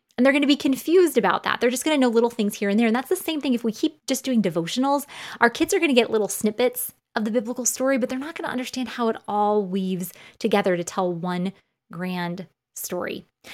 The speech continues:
And then the final reason that I just think, like, don't just use devotional books is devotional books tend to be focused more on application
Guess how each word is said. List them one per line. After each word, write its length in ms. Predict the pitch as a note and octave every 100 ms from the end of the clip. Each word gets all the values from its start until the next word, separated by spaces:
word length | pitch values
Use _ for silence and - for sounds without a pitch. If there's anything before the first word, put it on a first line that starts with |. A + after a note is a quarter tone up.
| -
And 100 | C4+
then 60 |
the 80 | C#4+
final 420 | C4+ - D4+ E4
reason 360 | C#4+ C4+ B3+ A#3+
that 120 | A3+
I 200 | - A3
just 200 | G3+ G3+
think, 280 | - G#3 G3+
like, 240 | F3+ - - G#3
don't 380 | B3 B3 B3+ C#4
just 180 | A3+ A3
use 180 | G#3+
devotional 480 | G3 F#3+ F#3+ - A#3
books 260 | A3+ B3 - - - A#3
is 100 | G#3+
devotional 480 | C4 C#4 C#4 F#4+
books 240 | B3+ A#3 -
tend 360 | F#3 - C4 C#4
to 60 |
be 140 | B3+ C4+
focused 600 | - A#3 G3+ G#3 F#3+ -
more 300 | G3 G3 G3
on 280 | F#3+ F#3 F#3+ -
application 880 | F3 F3 A3 A#3+ C4 B3 D4 C#4+ D4+